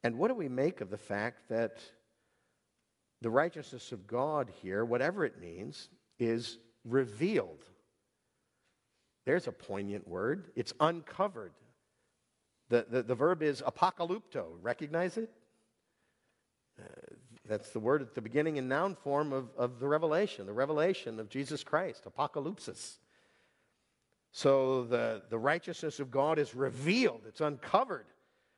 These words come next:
And here it's in present tense, which means continuous action. It's being, it's being uncovered.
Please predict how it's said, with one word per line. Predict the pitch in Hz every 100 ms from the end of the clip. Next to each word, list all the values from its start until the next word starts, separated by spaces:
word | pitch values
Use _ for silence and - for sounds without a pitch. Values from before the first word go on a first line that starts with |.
| _ _ _ _ _ _ _ _ _ _ - -
And | 139 160
here | 220
it's | 208 175
in | 143
present | - 226 220 202 151
tense, | - 240 143 - - - _
which | 135 143 160
means | 190 175
continuous | - 143 208 220 208 185 202
action. | 208 - 170 147
It's | -
being, | 196 202 - - -
it's | 151 147
being | 143 254 247 214
uncovered. | 196 185 202 208 180